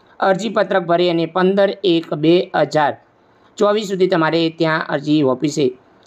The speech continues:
જમા કરાવવાની છે. તો મિત્રો, આની અંદર જે પણ મિત્રો આઈ ટી આઈ કરેલું છે એ મિત્રોની માર્કશીટ, ડિગ્રી, સર્ટિફિકેટ જે આઈ ટી આઈનું છે અને મિત્રો એપ્રેન્ટિસ ઇન્ડિયાની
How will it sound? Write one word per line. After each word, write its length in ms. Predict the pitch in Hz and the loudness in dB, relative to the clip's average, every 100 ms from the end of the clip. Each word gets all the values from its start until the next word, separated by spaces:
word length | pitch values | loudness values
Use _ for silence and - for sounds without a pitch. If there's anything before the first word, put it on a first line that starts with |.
| _ 175 | _ -2
જમા 280 | 175 175 | 2 2
કરાવવાની 440 | 170 156 143 135 131 | 2 0 0 -2 -6
છે. 180 | - 151 | -8 -2
તો 80 | |
મિત્રો, 200 | 160 170 | 0 0
આની 240 | 170 165 165 | 0 0 0
અંદર 340 | 160 160 123 - _ _ _ 175 | 0 0 -2 -6 _ _ _ -2
જે 160 | 185 | 0
પણ 180 | 196 220 | 0 -2
મિત્રો 280 | 208 202 202 | 0 2 0
આઈ 260 | - 151 147 | 0 -4 -2
ટી 120 | 165 | -2
આઈ 60 | |
કરેલું 340 | 165 165 165 165 | 0 0 2 0
છે 320 | - 160 - | 0 -2 0
એ 120 | - 156 | -2 -2
મિત્રોની 540 | 151 151 151 147 143 - _ _ _ | 0 0 2 0 -4 -14 _ _ _
માર્કશીટ, 580 | 160 165 170 - 185 180 _ | 0 0 -2 0 0 0 _
ડિગ્રી, 340 | 170 143 151 156 | -2 0 0 0
સર્ટિફિકેટ 600 | 160 151 147 147 156 147 | 0 0 0 0 -2 0
જે 140 | 139 | 0
આઈ 100 | 127 | 0
ટી 140 | 156 | 2
આઈનું 180 | 156 156 | 0 0
છે 340 | 147 156 165 - _ _ _ - | 0 0 0 -6 _ _ _ -6
અને 160 | 180 190 | 0 2
મિત્રો 400 | 196 190 196 - | 4 4 2 2
એપ્રેન્ટિસ 440 | - 185 180 180 175 | -4 0 2 2 2
ઇન્ડિયાની 600 | 165 170 165 170 160 | 2 2 2 0 -2